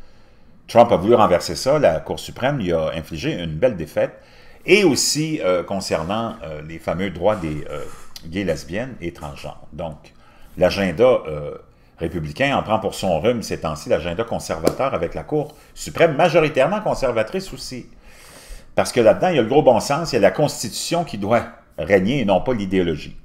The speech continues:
C'est pour ça que la Cour suprême existe. C'est pour protéger les individus contre le gouvernement, contre les politiciens surtout. Et là, on attend encore plusieurs décisions dans une, un été chaud, déjà très chaud.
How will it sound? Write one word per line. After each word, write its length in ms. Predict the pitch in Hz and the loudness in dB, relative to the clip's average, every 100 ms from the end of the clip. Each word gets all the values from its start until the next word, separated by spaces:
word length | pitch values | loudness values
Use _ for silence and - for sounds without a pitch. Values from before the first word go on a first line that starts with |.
| - - - - - | -20 -20 -20 -20 -18
C'est 120 | - | -14
pour 100 | 78 | -12
ça 120 | - 110 | -6 -4
que 80 | |
la 80 | 92 | -2
Cour 180 | - 82 | -4 -8
suprême 320 | - - 113 | -8 -2 -2
existe. 720 | 82 76 85 - - - - - - - - | -2 -4 -6 -8 -12 -12 -14 -16 -20 -20 -20
C'est 100 | - | -10
pour 160 | - - | -10 -6
protéger 500 | 92 - 78 95 117 | -6 -4 -4 -4 -6
les 220 | 80 90 | -6 -4
individus 380 | 78 71 87 - | -6 -6 -10 -6
contre 380 | 120 127 - | -4 -4 -4
le 60 | 85 | -6
gouvernement, 580 | 80 87 82 78 120 120 | 2 2 2 -2 -2 -4
contre 300 | - 147 139 | 0 0 0
les 80 | 104 | -2
politiciens 640 | 110 110 104 - - 123 | 0 0 -2 -6 -4 -6
surtout. 440 | - 80 - 82 80 - - - - - - - _ _ _ _ _ | -4 -8 -10 -14 -14 -20 -20 -20 -20 -20 -20 -20 _ _ _ _ _
Et 100 | 113 | 8
là, 160 | 156 208 | 12 12
on 60 | 147 | 10
attend 280 | 113 160 | 6 6
encore 380 | 135 135 113 - | 4 4 2 0
plusieurs 460 | - 214 165 165 143 | -8 -6 2 6 6
décisions 500 | 113 - 85 117 143 | 4 -4 -4 -2 2
dans 200 | 98 87 | 2 2
une, 280 | 87 85 82 - _ _ - | -2 -6 -10 -14 _ _ -8
un 300 | 95 92 98 | -2 0 0
été 400 | 160 156 - 208 | 0 0 -2 -4
chaud, 560 | - - - 170 185 - - - - | -2 -4 -2 0 -2 -6 -20 -20 -12
déjà 380 | 76 104 107 120 | -4 -4 0 -2
très 280 | - 123 131 | -2 -4 -4
chaud. 420 | - 117 170 | -2 -4 -4